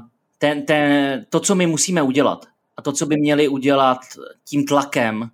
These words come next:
i ty velký firmy, jako je Tomáš Čupr, jako je, jako jsou kluci z Rokové, jako jsou, jako jsou kluci,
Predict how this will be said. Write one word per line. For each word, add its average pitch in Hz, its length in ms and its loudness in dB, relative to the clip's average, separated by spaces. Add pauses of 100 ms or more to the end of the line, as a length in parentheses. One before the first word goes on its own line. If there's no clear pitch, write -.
(520)
i 143 200 2
ty 143 300 -2
velký 135 360 0
firmy, 131 520 0
jako 123 300 -2
je 131 160 2
Tomáš 127 440 0
Čupr, 127 540 0 (360)
jako 123 420 -4
je, 123 480 0
jako 123 200 -4
jsou 131 200 -4
kluci 131 320 -2
z 120 40 0
Rokové, 123 540 0
jako 120 240 -4
jsou, 127 400 -4
jako 127 260 -6
jsou 127 240 -4
kluci, 127 600 -4